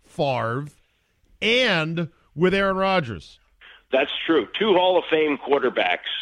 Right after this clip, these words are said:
Speaker 2: and only one Super Bowl win. That is, that is, yeah, and, and that's, that's a, a good point there. And John Madden said when he retired after ten years with the Raiders, "After ten years, they get tired of you. They, they tune
Speaker 1: Yeah.
Speaker 2: you out."
Speaker 1: You know what,
Speaker 2: Yeah.
Speaker 1: though? They're, they're two,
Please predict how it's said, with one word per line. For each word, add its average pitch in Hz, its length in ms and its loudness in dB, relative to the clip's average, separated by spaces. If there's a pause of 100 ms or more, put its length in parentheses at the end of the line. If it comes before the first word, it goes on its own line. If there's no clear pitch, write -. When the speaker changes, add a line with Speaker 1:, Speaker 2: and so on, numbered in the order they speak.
(160)
Speaker 2:
and 110 160 -4
only 113 280 2
one 110 400 -2
Super 104 220 -8
Bowl 95 320 0
win. 82 360 -4
That 170 140 0
is, 175 140 2 (480)
that 151 160 2
is, 214 140 4
yeah, 220 200 2 (140)
and, 131 160 -2
and 117 400 -2
that's, 147 240 0 (160)
that's 143 200 0 (100)
a, 117 280 0
a - 20 -8
good 139 260 -2
point 123 320 0
there. 107 320 2 (300)
And 127 340 -2
John 160 260 0
Madden 165 340 -2 (100)
said 135 240 2
when 120 120 0
he 143 220 0
retired 127 640 -2
after 117 260 -2
ten 127 260 -2
years 120 300 0
with 110 120 -6
the 113 60 -6
Raiders, 127 280 0 (280)
"After 156 220 -4
ten 196 240 0
years, 214 300 4
they 151 80 2
get 156 180 0
tired 175 320 -2
of 85 80 -6
you. 76 160 -10 (120)
They, 123 200 -2
they 147 120 0
tune 165 240 0
Speaker 1:
Yeah. 151 40 2
Speaker 2:
you 156 60 2
out." 175 220 -2 (500)
Speaker 1:
You 143 80 -2
know 165 80 4
what, 180 80 4
Speaker 2:
Yeah. 117 60 0
Speaker 1:
though? 170 160 4
They're, 160 280 0
they're 127 140 -2
two, 160 420 -2